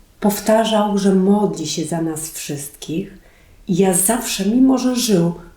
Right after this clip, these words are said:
prosiłam go o tą modlitwę. Dziś jest moim świętym, przyjęłam go jako mojego opiekuna i o wszystko zwracam się do niego.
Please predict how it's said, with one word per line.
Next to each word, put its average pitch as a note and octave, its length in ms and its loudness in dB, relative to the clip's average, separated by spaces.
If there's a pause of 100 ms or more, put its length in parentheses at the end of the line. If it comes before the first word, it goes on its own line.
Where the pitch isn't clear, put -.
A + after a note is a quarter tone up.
(120)
prosiłam F#3+ 600 2
go D3 140 -4
o D3 80 -8
tą D#3 160 -4
modlitwę. D3+ 720 -4 (520)
Dziś E3 760 0 (600)
jest F#3+ 460 0 (360)
moim F#3 560 4
świętym, D#3+ 960 -4 (240)
przyjęłam F3+ 580 0
go A#3 160 4
jako G#3+ 560 -2 (280)
mojego G#3 480 2
opiekuna F#3 800 0 (800)
i G#3 240 4
o F3+ 100 -2
wszystko - 960 -4 (340)
zwracam F#3+ 540 0
się E3 340 -2 (540)
do D3+ 180 0
niego. B2+ 380 0